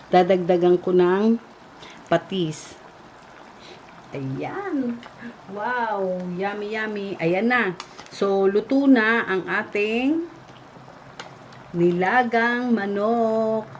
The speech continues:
Yan. So, ayoko naman sa gulay, yung lasog na lasog. So, kaya tamang-tama na sa akin yan. Ayun, nalasog na nga yung kamote.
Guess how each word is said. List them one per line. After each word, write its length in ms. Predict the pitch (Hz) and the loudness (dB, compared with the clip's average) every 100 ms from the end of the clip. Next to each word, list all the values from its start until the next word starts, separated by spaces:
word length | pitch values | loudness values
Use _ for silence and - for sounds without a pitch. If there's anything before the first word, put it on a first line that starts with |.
| - - - | -18 -18 -12
Yan. 480 | 147 147 147 135 131 - - | -6 -4 -2 -2 -4 -6 -14
So, 240 | - 190 214 | -4 2 6
ayoko 320 | 226 226 226 | 8 8 6
naman 320 | 226 220 220 | 2 0 -2
sa 160 | 233 190 | -2 -2
gulay, 480 | 202 208 214 233 | 0 2 2 2
yung 160 | 214 196 | 0 -2
lasog 320 | 190 196 180 | -2 -2 -2
na 160 | 180 175 | 0 0
lasog. 480 | 175 175 180 190 190 - | 0 -2 -2 -2 -2 -6
So, 160 | 190 180 | -4 -2
kaya 320 | 180 185 180 | -2 -2 -4
tamang-tama 720 | 170 170 175 170 165 170 165 | -4 -2 -2 -2 -4 -4 -2
na 80 | 170 | -2
sa 320 | 165 - 156 | -4 -8 -8
akin 320 | - 156 165 | -6 -4 -2
yan. 240 | 170 190 220 220 - - 160 | -2 0 -2 -4 -8 -10 -4
Ayun, 240 | 175 208 | -2 0
nalasog 480 | 180 160 160 165 151 | 0 0 -4 -6 -2
na 160 | 165 160 | -2 0
nga 160 | 165 | -2
yung 240 | 156 165 165 | 0 2 0
kamote. 960 | - 160 156 151 151 190 196 214 226 | -2 -4 -4 -6 -6 -4 -2 -2 -6